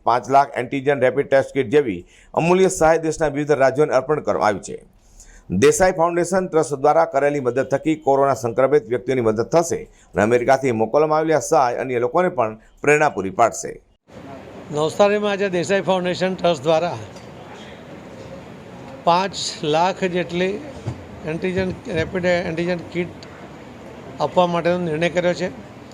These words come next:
Speaker 2: અમને આખા દેશમાં અલગ અલગ જગ્યાએ ખૂબ મોટી ક્વોન્ટિટીમાં આ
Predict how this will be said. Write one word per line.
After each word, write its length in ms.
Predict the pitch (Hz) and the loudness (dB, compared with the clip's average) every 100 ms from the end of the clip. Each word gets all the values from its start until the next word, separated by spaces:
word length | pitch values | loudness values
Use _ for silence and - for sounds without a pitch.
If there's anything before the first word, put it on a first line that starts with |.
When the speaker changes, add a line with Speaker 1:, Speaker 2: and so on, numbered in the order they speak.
| - - 170 | -20 -14 -6
Speaker 2:
અમને 160 | 175 | -2
આખા 240 | 175 170 185 | 0 0 0
દેશમાં 720 | 165 185 - 190 208 208 180 | 0 -2 -2 -2 -2 0 0
અલગ 180 | 175 | 0
અલગ 180 | 180 185 | 0 -2
જગ્યાએ 520 | 160 156 160 190 160 117 - - - - 143 147 | -4 -2 0 2 0 -4 -12 -18 -16 -6 -2 0
ખૂબ 180 | 196 202 196 | 2 0 0
મોટી 220 | 175 175 | -2 -2
ક્વોન્ટિટીમાં 600 | 175 175 165 170 185 180 123 98 - - - - - - 170 | 0 0 0 -2 -2 -2 -6 -12 -18 -18 -18 -18 -20 -4 2
આ 460 | 175 175 170 160 | 2 2 0 -4